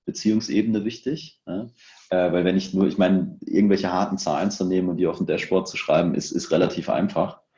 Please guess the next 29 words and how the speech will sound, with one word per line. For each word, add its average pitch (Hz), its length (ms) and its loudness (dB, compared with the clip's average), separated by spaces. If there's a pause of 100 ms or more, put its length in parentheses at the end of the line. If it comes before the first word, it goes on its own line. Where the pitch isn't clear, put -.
(240)
Äh, - 80 -2
aber 85 480 4
mit 87 420 0
den 82 100 4
Leuten 90 400 6
wirklich 90 400 2
diesen 85 220 0
Rahmen 80 280 4
zu 92 140 -2
schaffen, - 600 2 (100)
warum 82 260 2
tun - 240 4
wir 92 80 6
das 90 400 0
und 82 560 -2 (160)
woran 95 340 4
ist - 120 -2
uns - 200 -2
gelegen? 92 640 4 (540)
Ähm, 87 640 4
und 92 100 4
es 90 120 2
ist - 140 0
nichts - 220 -2
Böses. 104 640 6 (760)
Ja, 78 240 2
oder 82 140 4
in 80 60 6
Deutschland 90 580 4